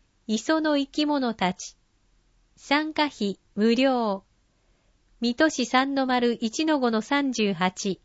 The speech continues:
電話零二九二二一の五五六九。ファックス零二九二二八の三五八三。開館時間、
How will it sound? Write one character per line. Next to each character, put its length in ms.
電 300
話 280
零 280
二 240
九 480
二 260
二 300
一 200
の 160
五 280
五 240
六 280
九。 400
フ 80
ァ 100
ッ 20
ク 100
ス 260
零 300
二 240
九 500
二 280
二 240
八 260
の 140
三 340
五 160
八 300
三。 400
開 220
館 280
時 140
間、 380